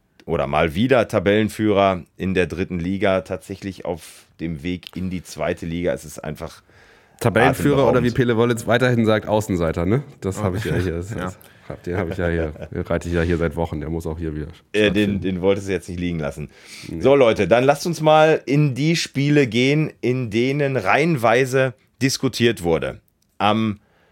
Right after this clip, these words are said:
Speaker 1: vergangenen Wochenende. Wir bleiben kurz in der dritten Liga und gehen zu dem Spiel, bei dem ich war gestern, achtzehnhundertsechzig gegen Hansa Rostock. Die Löwen gewinnen mit eins zu null, für Hansa extrem schmerzhaft,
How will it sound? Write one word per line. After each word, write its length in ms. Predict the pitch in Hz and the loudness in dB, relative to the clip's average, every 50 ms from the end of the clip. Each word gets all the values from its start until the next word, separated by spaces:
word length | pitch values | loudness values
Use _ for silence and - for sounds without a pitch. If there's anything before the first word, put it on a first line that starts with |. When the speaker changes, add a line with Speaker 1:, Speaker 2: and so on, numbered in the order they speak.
| _ _ _ _ _ _ _ - | _ _ _ _ _ _ _ -2
Speaker 1:
vergangenen 500 | - 110 90 98 98 98 98 98 95 78 | -2 2 2 2 2 2 2 0 0 0
Wochenende. 640 | 87 85 87 92 80 76 78 76 73 73 73 65 | 0 -2 -2 -2 -6 -4 -4 -4 -4 -4 -4 -2
Wir 180 | 71 98 104 104 | 0 0 0 2
bleiben 440 | 98 104 104 123 139 143 143 131 - | 2 2 2 2 2 0 -4 -8 -2
kurz 260 | - 147 143 147 - | 0 0 0 0 -2
in 140 | - 120 120 | -6 -2 0
der 120 | 120 117 | 0 0
dritten 300 | 107 104 110 123 - 113 | 0 0 -4 -4 -2 -2
Liga 440 | 113 110 123 143 135 147 143 139 131 | -2 0 0 0 2 2 2 2 2
und 360 | 123 - - - 117 113 95 | 0 -4 -6 -6 -6 -4 -2
gehen 160 | - 117 117 | -2 -4 -4
zu 80 | - - | -4 -4
dem 160 | 104 120 113 | -4 -4 -4
Spiel, 220 | 107 - - 113 104 | -4 -6 -6 -4 0
bei 140 | 101 104 | 0 2
dem 200 | 98 101 101 101 - | 2 2 0 0 0
ich 240 | 113 127 - - 127 | -2 -4 -4 0 0
war 200 | 131 131 131 127 | 2 2 2 2
gestern, 480 | 117 123 123 - - - 123 123 104 | 2 0 -2 -2 -2 -2 -2 0 -2
achtzehnhundertsechzig 840 | - 107 - - 113 107 104 101 98 104 107 107 - - 107 104 - | -4 -8 -8 -8 -4 -4 -4 -4 -4 -4 -8 -8 -8 -12 -12 -10 -6
gegen 260 | - 98 92 95 95 | -6 -6 -4 -4 -4
Hansa 220 | 95 98 92 95 | -4 -2 0 0
Rostock. 480 | 82 92 110 110 - - 120 117 113 - _ - - - - - - - _ _ - | 0 0 -2 -4 -2 -2 -2 -2 -2 -4 _ -20 -20 -20 -20 -20 -20 -20 _ _ -4
Die 100 | 104 101 | 0 2
Löwen 420 | 98 104 113 113 107 110 110 101 | 2 2 2 2 0 0 -2 0
gewinnen 600 | 92 104 92 87 85 101 123 139 147 143 139 131 | 0 -2 -2 -2 -4 -4 -2 0 0 0 0 0
mit 380 | 127 127 131 117 - - 90 - | 0 0 -2 -2 -4 -14 -14 -6
eins 400 | - 92 104 110 120 110 - - | -2 -2 -2 -2 -2 -6 -10 -14
zu 180 | - - - 117 | -12 -8 -4 -2
null, 380 | 110 110 110 117 127 135 135 135 | 0 0 2 2 2 2 2 0
für 220 | - - 120 101 | -2 -2 -2 0
Hansa 260 | 101 107 120 107 110 - | 0 0 -2 -2 -2 -2
extrem 380 | 113 - - - - 117 113 | -2 -4 -8 -6 -6 -6 -4
schmerzhaft, 600 | 107 - - 104 104 110 110 - 120 110 101 - | -4 -6 -4 -2 -2 -2 -2 -4 -6 -6 -8 -8